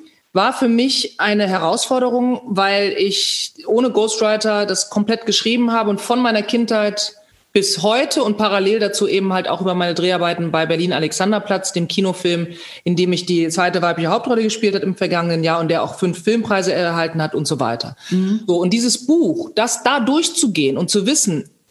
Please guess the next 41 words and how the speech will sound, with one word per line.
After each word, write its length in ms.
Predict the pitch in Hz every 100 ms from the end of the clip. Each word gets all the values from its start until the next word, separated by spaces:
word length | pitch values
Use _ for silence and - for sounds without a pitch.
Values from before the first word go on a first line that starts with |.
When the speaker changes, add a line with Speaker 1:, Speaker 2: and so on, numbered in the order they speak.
| _ _
Speaker 1:
A, 420 | 190 240 269 285 -
ich 200 | 226 - - _ - - -
führe 260 | 247 320
ein 180 | 262 196
Handwerk 380 | 196 233 208 190
aus, 520 | 156 170 202 - - - - - _ _ -
ich 120 | -
bin 160 | 226
zwar 220 | 214 196 170
redaktionell 460 | 185 180 165 175
natürlich 320 | 214 202 196
geschult 500 | - 156 - 196 262
und 80 | 190
kann 160 | 185 196
als 160 | 185
Moderatorin 540 | 185 180 165 190 185 156
gut 220 | 175 175
Texte 320 | 208 247 277
schreiben, 380 | 262 - 135 -
aber 140 | 135
es 120 | 131 -
war 140 | 151
echt 200 | 151 -
eine 100 | 160
andere 300 | 139 151 143
Nummer, 340 | 151 339 113
ne? 220 | 110 151 180
Also 240 | 185 170
bin 120 | 196
ich 160 | 208 -
da 360 | 170 180 247 - - - - _ _
sehr, 480 | 180 160 220 240 240 240
ähm, 380 | 226 220 214 214 - -
akribisch 520 | 208 - 285 359 -
rangegangen, 540 | 165 202 226 240 277
indem 200 | 233 208
ich 120 | 208 -
gesagt, 500 | 165 165 202 - -
mir 160 | 220
gesagt 420 | 233 185 175 185 240
habe, 300 | 233 262